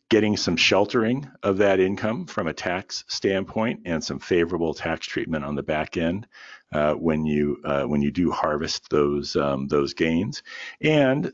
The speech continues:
our model is focused on investing in assets that are very secure and stable on the low risk end of the, of the spectrum. So we think this is a bit of a have your cake and eat it too kind of investment opportunity, where there is an opportunity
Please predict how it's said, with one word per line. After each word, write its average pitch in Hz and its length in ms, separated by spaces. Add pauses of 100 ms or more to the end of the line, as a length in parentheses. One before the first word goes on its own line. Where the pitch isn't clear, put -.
(100)
our 123 180
model 104 440
is 90 100
focused 87 420
on 87 160
investing 82 540
in 76 240
assets 76 480
that 71 160
are 76 100
very 82 320
secure - 540
and 73 120
stable 67 440
on 71 160
the 71 80
low 80 240
risk 73 440
end 71 280
of 67 140
the, 73 200 (480)
of 71 160
the - 80
spectrum. 87 640 (340)
So 131 380
we 135 220
think 185 240
this 156 240
is 139 160
a 123 40
bit 110 200
of 104 100
a 92 80
have 110 460
your 104 160
cake 101 440
and 90 160
eat 92 200
it - 160
too 104 380
kind 85 280
of 82 140
investment 85 460
opportunity, 71 500
where 95 220
there 101 180
is 165 200
an 104 120
opportunity 80 800